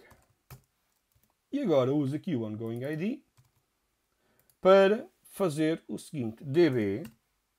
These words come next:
ponto get collection with I D,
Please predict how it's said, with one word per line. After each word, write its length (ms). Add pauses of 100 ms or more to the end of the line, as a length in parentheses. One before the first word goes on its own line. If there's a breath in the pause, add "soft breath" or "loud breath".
(420)
ponto 440 (1600)
get 340
collection 460
with 160
I 140
D, 340